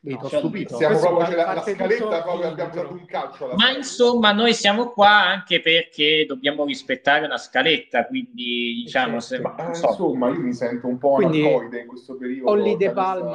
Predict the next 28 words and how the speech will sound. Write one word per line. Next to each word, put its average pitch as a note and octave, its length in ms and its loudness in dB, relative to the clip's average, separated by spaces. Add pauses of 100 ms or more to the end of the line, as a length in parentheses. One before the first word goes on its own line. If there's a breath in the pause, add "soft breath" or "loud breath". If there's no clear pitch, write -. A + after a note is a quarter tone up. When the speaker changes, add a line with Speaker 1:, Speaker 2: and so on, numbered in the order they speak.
Speaker 3:
questa - 80 0
Speaker 2:
O - 100 6
alcolide? E3+ 680 6
Speaker 4:
una F3+ 100 0
svolta F#3 680 -2
Speaker 3:
Che D#3 160 -16
poi D#3+ 160 2
non, C#3+ 160 -10
non C#3+ 340 -6
è, D3+ 100 -2
Speaker 4:
gerontofila. C3 240 -6
Speaker 3:
cioè, C3 240 -14
non D#3 160 -8
è, D#3+ 180 -4
non D3+ 200 -12
è E3 40 -4
un E3+ 120 -8
momento D3 320 -12
buono C#3 260 -2
per C3 160 -6
essere C3 240 -10
anarcoide, A#2+ 540 -10
insomma. - 320 -20 (260)
Speaker 2:
No, F3 380 4
eh, E3+ 120 8
effettivamente F3 720 0
no, C3 280 0
insomma. F#2 460 -14